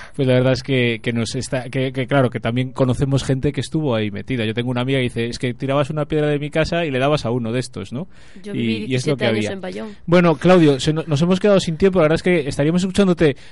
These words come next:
Speaker 1: tres horas más hablando de, de series. Además, yo que soy seriéfilo empedernido y, y, y yo confieso que ese es mi gran vicio, pues estaría encantadísimo. Pero muchas gracias por estar con nosotros en Ultreya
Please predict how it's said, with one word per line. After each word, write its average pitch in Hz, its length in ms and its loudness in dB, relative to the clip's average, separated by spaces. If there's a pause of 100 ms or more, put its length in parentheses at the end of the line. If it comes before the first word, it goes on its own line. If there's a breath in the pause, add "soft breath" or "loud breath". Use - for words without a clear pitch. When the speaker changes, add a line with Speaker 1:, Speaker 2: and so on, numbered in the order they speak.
(160 loud breath)
Speaker 1:
tres 170 240 4
horas 175 320 4
más 185 320 2
hablando 147 420 2
de, 139 220 2
de 135 80 0
series. 165 180 2
Además, 139 220 0
yo 151 140 0
que 147 80 -4
soy 139 120 -4
seriéfilo 139 640 0
empedernido 131 640 0
y, 117 60 -2
y, 113 340 -12
y - 40 -10
yo 127 200 -4
confieso 127 360 -6
que 131 60 -6
ese 131 80 -4
es 127 80 -8
mi 123 100 -4
gran 123 220 -2
vicio, 151 340 -4 (400 loud breath)
pues 110 180 -2
estaría 113 340 0
encantadísimo. 110 800 -2
Pero 117 160 0
muchas 127 200 0
gracias 131 180 0
por 135 100 0
estar 127 180 0
con 123 120 0
nosotros 123 320 -4
en 127 60 0
Ultreya 120 560 0